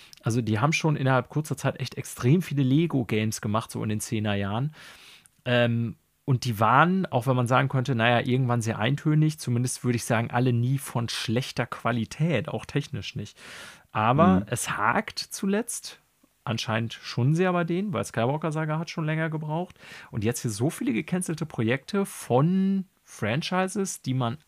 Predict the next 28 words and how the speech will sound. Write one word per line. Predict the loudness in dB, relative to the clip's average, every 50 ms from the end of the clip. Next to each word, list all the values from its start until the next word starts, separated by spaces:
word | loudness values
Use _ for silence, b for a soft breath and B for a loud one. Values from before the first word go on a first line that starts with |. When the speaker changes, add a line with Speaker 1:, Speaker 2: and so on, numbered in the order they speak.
| _ _ -4
Speaker 1:
eigentlich | 0 2 4 4 2 2 -2 -4 -8 -6 -4 -2 -2 -2 -2 -6 -10 -16 -18 -20 b b b b b b b b b b b b b b b
als | -2 0 0 0 0
sichere | 0 0 0 0 0 2 2 2
Bank | 2 2 2 2 2 2
sieht. | 2 2 2 2 2 0 -4 -12 -16 B B B B B B B B B B B B B 0
Und | 4 6 6
jetzt | 6 6 6
so | 6 6 6
mein | 8 8 8 8 8 8 6 6 4 4 2 0 -4 -14 -20 _ _ _ _ _ _ _ _ _ _ _ _ _ _ _ _ _ _ 0
Gedanke | 2 4 6 8 8 8 6 4 2
dazu, | 2 2 2 4 2 2 0 0 0 2 2 4 6 6 4 4 0 -4 _ _ _
ähm, | 2 4 6 6 6 6 4 4 4 2 0 -2 _ _ _ _ _ _ _ _ _ _ _ _ _ _ 0
die | 4
gehören | 8 8 8 10 8
jetzt | 6 4 4
zu | 2 2
Warner | 4 4 4 4 2
Brothers. | 2 0 -2 -2 -2 -4 -8 -8 -10 -14 -16 _ -20 B B B B B B B B B B B B B B
Und | 2 2
ich | 2 2
frag | 2 0 0 0 0 0 0
mich, | 0 0 0 -2 -4 -8 -10 -12 -14 _ _ _ _ _ -2
ob | 2 6
man | 6 8 8
bei | 10 8 8
Warner | 8 6 6 6 6
Brothers | 6 6 4 4 4 2 2 0 0 -4 -6 -4 2
auch | 6 6 6 6 4 0 -6